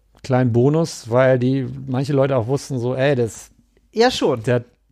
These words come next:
Speaker 2: Genau.
Speaker 1: derbe Zeichenskills“ und
Speaker 2: Der Zeichenskills nicht, aber der ist
Speaker 1: Ja, aber
Speaker 2: nett. <laughs> Nee, und ich war tatsächlich, das ist ja auch
Speaker 1: Der
Speaker 2: witzig.
Speaker 1: kann's auch nicht tätowieren, aber
Speaker 2: Ja.
Speaker 1: ist sehr, sehr nett dabei.
Speaker 2: Ja.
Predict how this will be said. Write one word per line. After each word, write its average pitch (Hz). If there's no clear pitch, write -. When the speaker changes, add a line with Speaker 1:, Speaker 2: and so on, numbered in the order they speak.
Speaker 2:
Genau. 160
Speaker 1:
derbe 143
Zeichenskills“ 165
und 139
Speaker 2:
Der 123
Zeichenskills 143
nicht, 170
aber 135
der 127
ist -
Speaker 1:
Ja, 117
aber 135
Speaker 2:
nett. 120
<laughs> 311
Nee, 285
und 277
ich -
war 262
tatsächlich, 247
das 214
ist 262
ja 220
auch 240
Speaker 1:
Der 247
Speaker 2:
witzig. -
Speaker 1:
kann's 185
auch 190
nicht 185
tätowieren, 151
aber 151
Speaker 2:
Ja. 143
Speaker 1:
ist 117
sehr, 175
sehr 180
nett 170
dabei. 104
Speaker 2:
Ja. 131